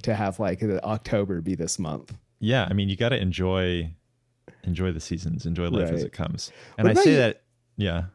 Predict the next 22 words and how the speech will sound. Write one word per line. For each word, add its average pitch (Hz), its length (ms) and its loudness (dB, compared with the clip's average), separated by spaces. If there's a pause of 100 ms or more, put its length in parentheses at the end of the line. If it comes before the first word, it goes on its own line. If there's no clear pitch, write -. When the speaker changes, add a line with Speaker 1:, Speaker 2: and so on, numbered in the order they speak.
(240)
Speaker 1:
I 190 100 6
was 196 100 6
gonna 262 140 2
ask, 262 240 2
what 233 60 4
about, 220 200 4
'cause 175 240 2
you 240 280 6
recommended 170 640 4
this 120 180 0
book 127 240 2
in 117 80 2
particular, 113 600 0
or 160 120 6
at 170 140 4
least 175 180 4
had, 175 140 4
like, 160 180 4
suggested 127 640 0
it. 87 100 0
I 113 140 2
didn't, 117 240 0